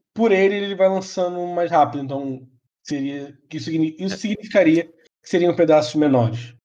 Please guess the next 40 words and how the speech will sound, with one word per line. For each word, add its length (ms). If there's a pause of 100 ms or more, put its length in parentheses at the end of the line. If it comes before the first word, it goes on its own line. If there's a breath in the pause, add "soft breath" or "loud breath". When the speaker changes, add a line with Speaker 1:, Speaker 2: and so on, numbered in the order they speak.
(180)
Speaker 2:
Uhum. 180 (500 loud breath)
E 220
outra 200
coisa 200
interessante 440
nessa 200
entrevista 380
é 40
que 140
ele 160
falou 280
que 460 (180)
o 80
remake 760
é 100
como 200
se 80
fosse 220
a 60
nova 220
parte 240
do 220
Compilation 580
of 100
Final 280
Fantasy 320
sete, 380 (400)
que 100
fa-, 160
saiu 340 (140)
Speaker 1:
Sim. 60
Speaker 2:
anos 180
atrás, 440
que 120
tinha 180
o 60
Before 340
Crisis, 480
Crisis 380
Core, 380